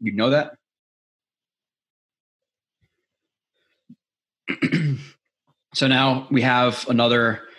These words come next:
um, tight inside zone split, blocker coming across, obviously for a cutback opportunity. He flows with the offensive line, steps down, is patient, and you could s-, you could see him,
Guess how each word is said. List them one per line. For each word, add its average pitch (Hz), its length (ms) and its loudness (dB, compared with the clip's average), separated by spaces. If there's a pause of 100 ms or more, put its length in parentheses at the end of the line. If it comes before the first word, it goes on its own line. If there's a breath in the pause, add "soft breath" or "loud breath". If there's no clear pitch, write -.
(500 loud breath)
um, 107 460 0 (840)
tight - 400 0 (500)
inside 135 320 2
zone 135 180 4
split, 135 380 2 (1120)
blocker 127 260 0
coming 127 220 0
across, 135 560 0 (140)
obviously 110 400 0
for 107 160 -4
a - 40 -8
cutback 123 280 0
opportunity. 127 600 0 (640 loud breath)
He 120 80 0
flows 117 300 0
with 113 80 -4
the 117 120 2
offensive 110 320 -2
line, 131 480 2 (500)
steps - 400 -2
down, 139 420 0 (160)
is - 160 -2
patient, 139 460 0 (580 soft breath)
and 135 100 4
you 131 80 4
could 143 100 2
s-, - 160 -2
you 147 100 2
could 131 140 2
see 170 200 4
him, 127 320 2